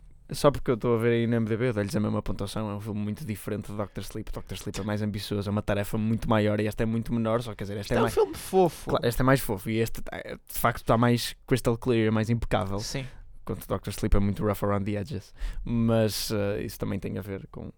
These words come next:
Speaker 1: eh, a importância da tarefa que te é dar. Este é um bocadinho mais pequeno, é mais fácil fazer este filme.
Speaker 2: Sim.
Speaker 1: Ahm, mas, mas sim, sim, recomenda-se.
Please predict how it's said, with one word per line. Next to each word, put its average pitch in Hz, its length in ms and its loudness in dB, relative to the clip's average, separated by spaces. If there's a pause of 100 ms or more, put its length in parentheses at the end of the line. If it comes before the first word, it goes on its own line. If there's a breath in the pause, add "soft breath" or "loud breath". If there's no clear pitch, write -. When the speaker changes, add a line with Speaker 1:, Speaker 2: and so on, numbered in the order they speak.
(220)
Speaker 1:
eh, - 120 -8 (200)
a - 40 -2
importância - 460 -2
da 101 80 0
tarefa 98 400 -4
que - 80 -10
te 110 80 -2
é 95 40 -4
dar. 95 160 -12 (180)
Este - 200 -12
é - 460 -16
um - 60 -6
bocadinho - 280 0
mais 107 140 -2
pequeno, 110 480 4
é 113 60 2
mais 110 180 2
fácil 107 320 2
fazer 107 220 0
este - 160 -4
filme. 113 120 -8 (160)
Speaker 2:
Sim. - 80 -12 (360 loud breath)
Speaker 1:
Ahm, 131 720 2 (120)
mas, 165 220 4
mas 151 220 4
sim, 120 440 -2
sim, 107 260 -4
recomenda-se. 107 640 -2